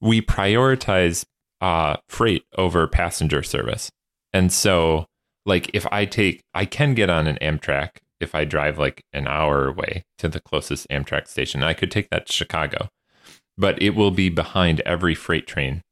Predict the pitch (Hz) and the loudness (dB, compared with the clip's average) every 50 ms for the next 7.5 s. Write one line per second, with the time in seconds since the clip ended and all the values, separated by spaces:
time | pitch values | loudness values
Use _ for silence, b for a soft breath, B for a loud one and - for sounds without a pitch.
0 | _ - 85 80 - 73 80 80 76 - - - 78 76 76 - - - - - | _ -4 -2 -2 0 2 2 2 0 -2 -4 -2 0 0 0 -2 -4 -12 -12 -8
1 | - 71 64 - - _ _ _ _ _ _ _ - 92 95 95 92 95 87 - | -6 -6 -6 -6 -10 _ _ _ _ _ _ _ 0 2 2 4 2 2 0 0
2 | - - 82 76 101 - _ _ _ _ _ - 87 82 - - 90 - - - | 0 -2 -2 -2 -2 -10 _ _ _ _ _ -8 -8 -6 -4 -4 -6 -4 -2 0
3 | 80 76 73 73 71 - _ _ _ - 73 71 69 69 65 67 - - - - | 0 0 0 0 -4 -10 _ _ _ -6 -4 -2 -2 -4 -4 -8 -10 -10 -8 -2
4 | - 92 78 71 67 53 50 - - _ _ _ _ _ _ _ - 95 92 85 | -2 -2 0 0 -2 -2 -2 -6 -8 _ _ _ _ _ _ _ 0 2 2 2
5 | - - 104 92 90 87 95 95 - 80 87 92 92 98 98 95 92 90 90 85 | 2 2 2 2 4 2 2 0 -2 -4 -4 -4 0 2 2 4 4 4 4 2
6 | 82 82 80 80 85 82 78 85 82 - - 80 73 - 82 - - _ 76 71 | 2 0 -2 -2 -2 0 2 0 0 0 -2 -6 -6 -8 -12 -16 -6 _ 0 0
7 | 73 80 85 - 92 104 113 127 - | 2 2 2 2 0 -2 -2 -4 -8